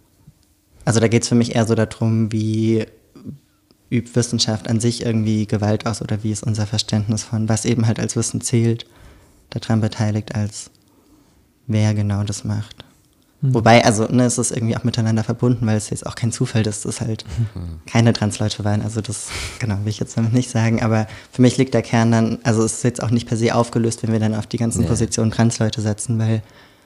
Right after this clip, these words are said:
Speaker 1: keine Ahnung, es gibt jetzt, glaub ich, auch Transleute in so, so biomedizinischer Forschung, die irgendwie Forschung machen zu Trans, die ich nicht so cool finde.
Speaker 3: Hm.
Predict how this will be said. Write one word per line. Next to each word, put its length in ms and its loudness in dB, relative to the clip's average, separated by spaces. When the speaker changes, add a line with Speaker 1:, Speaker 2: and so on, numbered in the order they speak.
Speaker 1:
keine 180 2
Ahnung, 160 6
es 120 -2
gibt 160 0
jetzt, 180 -4
glaub 160 -2
ich, 160 -8
auch 240 -2
Transleute 680 -2
in 460 0
so, 300 -2
so 180 -4
biomedizinischer 840 2
Forschung, 420 0
die 140 -4
irgendwie 340 -2
Forschung 460 -2
machen 480 -2
zu 260 -2
Trans, 520 -2
die 200 -2
ich 300 -10
nicht 160 4
so 180 -4
cool 120 0
finde. 420 -6
Speaker 3:
Hm. 300 -2